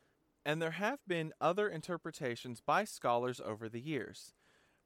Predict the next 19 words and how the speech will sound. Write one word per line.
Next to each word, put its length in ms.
but 140
there's 180
no 140
need 240
for 180
us 140
to 100
go 220
into 160
those 260
today. 360
That 280
brings 260
us 120
to 140
the 100
celebrations 800
of 200
today, 480